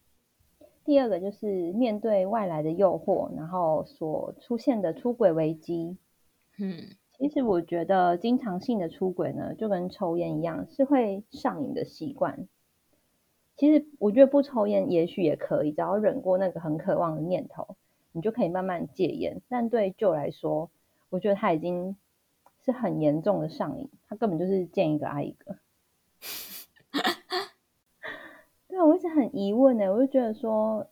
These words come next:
Speaker 1: 为什么Joe可以这么夸张？而且他每，每跟一个人在一起，他就说，“完蛋，我老婆会把他杀了。” <laughs> 你觉得那边很好笑吗？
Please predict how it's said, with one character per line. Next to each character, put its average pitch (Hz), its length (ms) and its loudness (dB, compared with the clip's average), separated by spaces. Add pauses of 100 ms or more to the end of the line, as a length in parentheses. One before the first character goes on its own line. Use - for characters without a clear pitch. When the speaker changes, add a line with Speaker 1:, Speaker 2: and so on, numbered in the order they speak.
(360)
Speaker 1:
为 - 180 2
什 247 100 -12
么 165 120 -8
Joe 196 200 2
可 180 140 -2
以 - 260 -6 (400)
这 269 60 0
么 196 80 0
夸 151 300 -6
张？ 190 320 -8 (640)
而 254 100 -2
且 285 100 4
他 240 140 4
每， 202 260 2
每 170 220 0
跟 190 200 4
一 185 60 -2
个 170 80 -2
人 156 180 -4
在 175 200 0
一 185 40 2
起， 151 160 -6
他 165 120 -2
就 185 80 -2
说 180 320 -8 (160)
，“完 165 120 -6
蛋， 185 200 0
我 170 40 -2
老 165 120 -2
婆 160 160 -4
会 165 40 -4
把 156 120 -10
他 165 80 -10
杀 165 320 -8
了。” 196 60 -6 (760)
<laughs> - 280 -20
你 269 100 4
觉 262 100 0
得 240 80 0
那 240 60 -2
边 214 140 0
很 202 60 -2
好 160 140 -2
笑 - 300 -6
吗？ - 180 -10